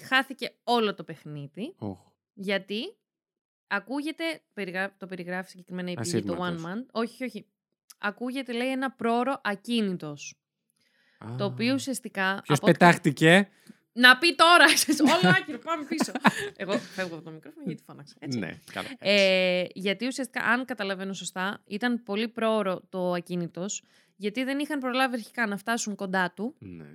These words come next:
Speaker 1: γιατί τον παρακολουθούσαν από απόσταση.
Speaker 2: Yes.
Speaker 1: Και ο, ο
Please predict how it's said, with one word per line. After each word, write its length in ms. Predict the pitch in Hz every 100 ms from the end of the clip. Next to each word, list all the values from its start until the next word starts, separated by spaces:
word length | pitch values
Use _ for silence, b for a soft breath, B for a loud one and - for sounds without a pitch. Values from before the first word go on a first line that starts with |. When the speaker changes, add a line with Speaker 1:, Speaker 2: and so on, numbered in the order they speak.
| 127
Speaker 1:
γιατί 360 | - 196 220 - -
τον 160 | 208
παρακολουθούσαν 600 | 196 185 175 175 - 202
από 160 | 185 180
απόσταση. 600 | 175 180 - 160 - 247
Speaker 2:
Yes. 320 | 165 - - -
Speaker 1:
Και 260 | 240 185 -
ο, 100 | 190 196 196
ο 140 | 185